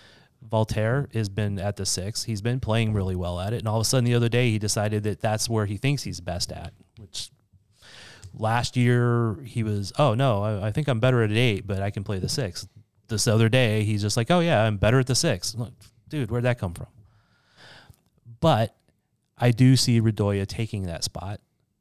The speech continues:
Voltaire stepping up, have him replacing Roger starting, Felipe being the first sub off the bench for whoever in the, the, in the two spots up there until Kenda gets healthy. And he's not.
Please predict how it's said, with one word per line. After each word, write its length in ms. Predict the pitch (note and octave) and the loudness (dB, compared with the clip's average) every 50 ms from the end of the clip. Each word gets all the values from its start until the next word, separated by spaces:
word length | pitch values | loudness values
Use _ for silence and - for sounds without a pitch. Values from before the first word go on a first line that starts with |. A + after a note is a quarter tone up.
| _ _ _ _ _ _ _ _ _ _ _ _ _ _ - | _ _ _ _ _ _ _ _ _ _ _ _ _ _ -6
Voltaire 460 | G#2+ A2 G#2 G2+ - A#2 A2+ A2+ A2 | -2 0 0 0 0 0 0 2 0
stepping 440 | - - - G2+ F#2+ - F2+ F2 E2+ | 0 0 -2 -2 -2 -2 -4 -6 -6
up, 220 | D#2+ E2+ - - _ _ _ _ _ _ _ _ _ _ - - - _ _ _ _ - - _ _ _ _ - - | -8 -10 -12 -14 _ _ _ _ _ _ _ _ _ _ -20 -20 -20 _ _ _ _ -20 -20 _ _ _ _ -12 -4
have 280 | - B2 B2 B2+ F#2 | 0 0 0 0 0
him 680 | - - - - - D3 D3+ C3+ B2 A#2+ A#2 A2+ G#2+ F#2 - _ - | -4 -10 -6 0 2 4 4 4 4 2 0 -2 -4 -6 -10 _ -6
replacing 640 | A#2 A2 - - - A#2+ A#2+ G#2+ - - G#2 G2+ | -6 -4 -2 0 2 2 2 2 2 0 0 0
Roger 400 | G#2 G2+ G#2 G#2 G#2 F#2+ G2 G2 F#2+ | 2 2 4 4 2 2 0 -2 -4
starting, 460 | - - G2 F2+ F2 - D2+ E2 - _ _ _ _ _ _ _ _ _ _ _ _ _ _ _ _ _ _ _ _ _ | -4 -4 -4 -4 -6 -6 -12 -14 -16 _ _ _ _ _ _ _ _ _ _ _ _ _ _ _ _ _ _ _ _ _
Felipe 640 | - - B2 A2+ A#2 C3+ C3+ B2+ C3 A#2 A2 G#2+ F#2+ | -4 0 2 4 6 6 4 4 4 4 2 2 2
being 380 | G2 A#2+ C3 C3 B2 A2+ A2 G#2+ | 2 2 4 4 4 4 2 2
the 80 | G#2 | 0
first 300 | - - A2+ G#2 G2 - | 0 2 2 2 2 4
sub 180 | - G#2 G2 G#2 | 2 2 2 2
off 180 | G2+ G2 - | 0 0 -2
the 80 | - F#2+ | -4 -4
bench 300 | F2+ G2+ G2 G2 G2 - | -4 -2 -2 -2 -4 -4
for 160 | - A#2 A2 | -4 -4 -2
whoever 720 | F#2 A2+ G#2+ G2 - B2 B2 A2+ F#2 - E2 F#2 G2+ B2 - _ | 0 0 -2 0 0 0 0 0 -2 -6 -12 -14 -16 -20 -14 _
in 180 | - A2 G#2 G2+ - G2 F#2+ - - _ | -6 -6 -6 -6 -6 -8 -12 -12 -12 _
the, 80 | G#2 | -10
the, 200 | G2+ F#2+ F2+ G2+ G#2+ G#2+ | -8 -8 -8 -6 -6 -6
in 200 | G2 G2 G2 F#2 | -6 -6 -6 -8
the 120 | G2 G2 | -8 -10
two 220 | - - A2 G2+ | -8 -6 -6 -6
spots 380 | F#2+ - - F#2 F2 F2+ - - | -6 -6 -6 -8 -6 -6 -6 -6
up 160 | F#2 - - | -8 -8 -6
there 180 | G2 G2+ G#2+ A2 | -6 -2 -2 0
until 260 | A#2 A#2 - D3+ C#3+ | 0 2 2 2 2
Kenda 340 | - - E3+ F#3 F3 C3 F#2+ | 2 0 0 0 0 0 -2
gets 180 | G2 F#2 - - | -2 -4 -4 -4
healthy. 300 | E2+ E2+ E2+ F#2 E2+ - | -6 -6 -6 -8 -6 -2
And 120 | C3+ D3+ | 0 0
he's 220 | F3 G3 F#3+ - B2 | 0 0 -2 -2 0
not. 340 | A2+ B2 C#3 G#2+ - - | 0 0 0 0 -2 -4